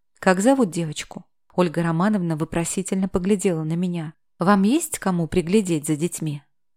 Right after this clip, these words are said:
"Мою дочь зовут Надя. У нас нет близких родственников, но есть бабушка, наша соседка. Она приглядывает за детьми". Женщина потянулась к ребенку, но Надя громко заплакала и испуганно прижалась к Максу.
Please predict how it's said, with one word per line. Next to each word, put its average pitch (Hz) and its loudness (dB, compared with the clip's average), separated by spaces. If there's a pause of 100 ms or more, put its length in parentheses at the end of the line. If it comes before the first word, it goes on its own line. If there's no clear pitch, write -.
(120)
"Мою 202 4
дочь 254 0
зовут 185 -2
Надя. 156 -4
У 196 0
нас 240 2
нет 247 2
близких 151 -4
родственников, 156 -6
но 175 0
есть 214 0
бабушка, 160 0
наша 170 -2
соседка. - -2
Она 202 4
приглядывает 165 0
за 160 0
детьми". 156 -6 (420)
Женщина 180 2
потянулась 170 -2
к - -4
ребенку, 175 0
но 165 0
Надя 175 -2
громко 175 -4
заплакала 190 -2
и 185 -4
испуганно 208 -2
прижалась 175 -4
к - -12
Максу. 165 -8